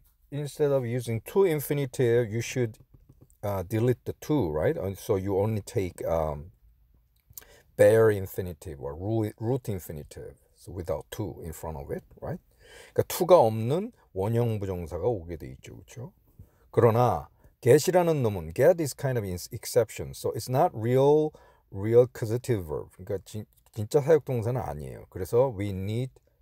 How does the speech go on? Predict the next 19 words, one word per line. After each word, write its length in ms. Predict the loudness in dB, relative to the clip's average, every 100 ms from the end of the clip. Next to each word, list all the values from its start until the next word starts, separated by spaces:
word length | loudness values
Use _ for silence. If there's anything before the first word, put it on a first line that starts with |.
| _
to 100 | -6
have 240 | -4 -4 -6 _ -12
to 400 | -4 -2 -4 -10 _ _ -10
in 100 | -8
front 400 | -2 -2 -2 -4
of 60 |
the, 180 | -2 -2 -2
uh, 360 | -4 -4 -4 -8
to 80 | -8
show 340 | -2 0 2
up 140 | -2 -2
the 120 | -4
infinitive. 640 | -4 -4 -8 -10 -14 -16 -18
그쵸? 280 | -18 -10 -10
그래서 180 | -10 -10
to 180 | -6
부정사가 480 | -2 0 0 2 2
와야 240 | 2 0 -4
됩니다. 360 | -10 -16 -18